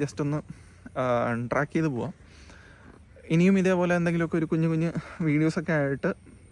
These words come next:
ആ, വല്ലപ്പോഴും ഇടാൻ വേണ്ടിയിട്ട് ട്രൈ ചെയ്യാം. ആ, കൺസിസ്റ്റന്റ് ആയിട്ട് ഇതൊന്ന് ഇട്ട് പോകണം, I മീൻസ് ഇതൊന്ന്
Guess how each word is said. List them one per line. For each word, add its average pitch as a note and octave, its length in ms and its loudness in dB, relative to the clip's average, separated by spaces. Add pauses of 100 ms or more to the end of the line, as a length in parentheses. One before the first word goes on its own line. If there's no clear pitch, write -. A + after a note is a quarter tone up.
(240)
ആ, C3+ 320 0
വല്ലപ്പോഴും C#3 460 2
ഇടാൻ C3 220 4
വേണ്ടിയിട്ട് B2+ 380 0 (160)
ട്രൈ A#2+ 220 2
ചെയ്യാം. A#2 220 -4 (1120)
ആ, - 240 -4 (100)
കൺസിസ്റ്റന്റ് E3 440 2
ആയിട്ട് G3 180 2
ഇതൊന്ന് F#3+ 300 2 (120)
ഇട്ട് - 220 -2
പോകണം, D#3 380 2
I C#3 100 6
മീൻസ് D#3 180 2
ഇതൊന്ന് E3 240 6